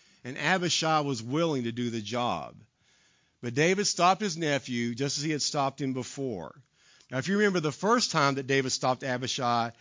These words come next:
his reason was that the Lord had told Shimei to curse the king,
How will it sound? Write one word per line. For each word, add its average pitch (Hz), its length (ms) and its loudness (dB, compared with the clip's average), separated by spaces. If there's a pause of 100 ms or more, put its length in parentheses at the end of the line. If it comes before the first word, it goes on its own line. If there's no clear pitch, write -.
(220)
his 131 220 -4
reason 170 380 2
was 123 260 0
that 127 80 -10
the 139 100 -6
Lord 160 280 0
had 143 140 -2
told 208 360 0
Shimei 110 320 -2
to 104 300 0
curse 110 320 -6
the 104 80 -10
king, 95 460 -6